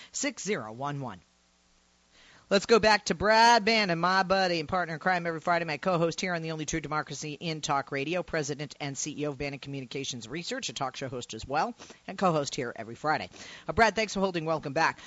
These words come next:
Brad was talking about how there is a Tea Party right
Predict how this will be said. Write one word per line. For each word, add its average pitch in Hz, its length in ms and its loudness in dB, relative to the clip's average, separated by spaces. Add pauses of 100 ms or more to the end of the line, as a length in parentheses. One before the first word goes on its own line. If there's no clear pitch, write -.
(100)
Brad 226 220 8
was 208 100 2
talking 240 420 6
about 175 360 6 (300)
how 190 160 8
there 180 120 2
is 160 220 -2
a 160 160 2
Tea 277 360 -2
Party 180 400 4
right 196 400 2